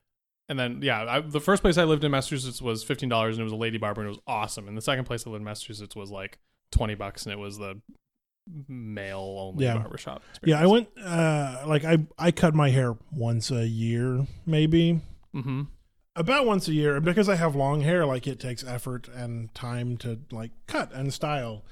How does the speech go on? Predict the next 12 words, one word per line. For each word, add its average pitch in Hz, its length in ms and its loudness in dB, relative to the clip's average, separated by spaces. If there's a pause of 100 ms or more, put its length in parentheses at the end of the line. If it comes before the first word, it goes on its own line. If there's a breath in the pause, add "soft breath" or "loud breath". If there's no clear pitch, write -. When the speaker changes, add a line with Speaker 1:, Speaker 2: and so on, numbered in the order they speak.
(440 soft breath)
Speaker 2:
And 131 180 -6
so, 127 200 -2
like, 123 180 -2
last 131 200 -4
time 131 80 -6
I 120 60 -6
got 120 140 -4
it 120 40 -6
was, 113 100 -6
like, 117 120 -8
eighty 113 260 -8
bucks. - 680 -10